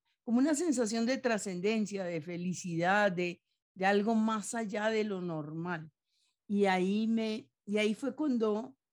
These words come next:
como que tomé conciencia de lo importante que era para mí la lectura y la escritura, ¿sí? Em, otro autor que fue definitivo para mí fue Marcel Proust cuando entré a la universidad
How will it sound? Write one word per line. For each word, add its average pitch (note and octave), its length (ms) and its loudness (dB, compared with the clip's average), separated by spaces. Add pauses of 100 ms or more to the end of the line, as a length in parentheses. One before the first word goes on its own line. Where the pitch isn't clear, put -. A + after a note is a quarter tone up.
(160)
como G3 220 -4
que F#3+ 140 0
tomé F3+ 560 -2
conciencia A3 840 0
de F3+ 340 0
lo F#3 200 0
importante F#3 800 -2
que G#3 120 -2
era G#3 200 2
para F3+ 180 -2
mí F3 260 -4 (420)
la F#3+ 180 2
lectura A3 640 0
y G#3 200 -4
la E3+ 140 0
escritura, D#3 680 -6 (240)
¿sí? G#3 380 -2 (760)
Em, G#3+ 460 2 (140)
otro E4 720 0
autor G#3+ 600 0 (300)
que B3 140 2
fue A#3 260 0
definitivo G#3+ 640 0
para G3+ 180 -2
mí F#3 200 -4
fue G#3 240 -4
Marcel G3 440 -2
Proust C#4 520 -4
cuando G3 320 0
entré F#3 420 -2
a F#3+ 60 2
la G3 120 2
universidad F3+ 720 -2